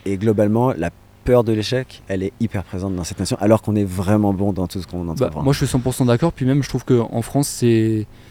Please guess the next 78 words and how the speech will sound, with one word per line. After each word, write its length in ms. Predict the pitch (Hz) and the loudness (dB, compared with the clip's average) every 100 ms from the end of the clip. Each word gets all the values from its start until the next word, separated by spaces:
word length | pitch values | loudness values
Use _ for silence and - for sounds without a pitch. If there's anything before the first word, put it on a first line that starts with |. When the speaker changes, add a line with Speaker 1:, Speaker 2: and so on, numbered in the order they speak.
| - | -20
Speaker 2:
c'est, 460 | - - 120 110 107 | -14 -4 0 0 0
hum, 420 | 107 107 104 107 - | -2 -2 -4 -6 -10
souvent 240 | - - 131 | -12 -2 -2
c'est 120 | 127 | 0
compliqué 360 | 123 117 123 143 | -2 -4 -2 2
quand, 320 | 127 117 110 - | 2 2 -4 -12
je 180 | 135 117 | -8 -6
sais 140 | 120 143 | -4 0
que 80 | 135 | 0
Jimmy 260 | 113 123 135 | 2 2 4
parfois 320 | 120 - 127 | 2 2 2
il 20 | |
disait : « 220 | 120 113 | 2 2
Ouais 180 | 113 127 | 4 4
je 60 | 117 | 4
veux 80 | |
être 80 | 113 | 2
champion 260 | - 110 120 | 2 -2 2
d'Europe, 380 | 117 110 117 113 | 4 4 4 2
je 80 | |
veux 80 | 110 | -2
être 60 | 110 | -2
champion 220 | 113 117 | 0 0
olympique, 300 | 113 110 127 | 0 0 -4
je 40 | 113 | -2
veux 40 | |
faire 120 | 113 | -6
ça », 200 | 104 123 | 0 4
et 40 | 123 | 4
en 40 | |
fait 160 | 107 120 | 2 0
les 80 | 110 | 2
gens 120 | 117 | 2
ils 60 | |
se 140 | 113 123 | 0 0
moquent 160 | 123 | 0
de 80 | 117 | 2
lui, 240 | 117 131 139 - | 4 2 0 -6
Speaker 1:
Ouais. 60 | 80 | -6
Speaker 2:
parce 120 | 92 | -4
qu'en 80 | 117 | -2
fait 80 | 127 | 0
les 140 | 117 | 2
gens 160 | 113 117 | 2 0
y 80 | |
croient 180 | - 117 | 0 0
pas. 180 | 110 131 - - - - - | 2 0 -2 -20 -20 -20 -6
Et, 380 | - 110 107 107 | 0 2 2 0
hum, 220 | 107 107 107 | 0 -2 -4
alors 200 | - 113 | -2 -2
qu'ici 220 | - 113 | -2 -4
par 120 | 131 113 | 4 4
exemple 120 | 123 | 4
je 40 | - | 2
prends 80 | |
l'exemple 220 | 117 113 110 | 2 2 -2
du 100 | 107 | 2
Kenya, 200 | 117 127 | 2 4
en 60 | |
fait 140 | 120 117 | 2 0
les 80 | |
gens 160 | 107 120 | 0 0
ils 40 | |
sont 200 | 117 113 | 0 -2
à 20 | 107 | -4
fond 220 | - 127 | -2 0
derrière 320 | 110 113 123 | 2 2 0
quand 100 | 120 | -2
tu 140 | - | -6
dis 80 | 110 | -6
quelque 100 | 113 | -6
chose, 260 | - 123 107 | 0 0 0
enfin 140 | 95 | -2
Speaker 1:
Mhm. 60 | 98 | -4
Speaker 2:
t'y 80 | 90 | -6
crois, 240 | 85 127 | 2 4
enfin 180 | 127 113 | 4 0
tu, 260 | 110 117 | -4 -6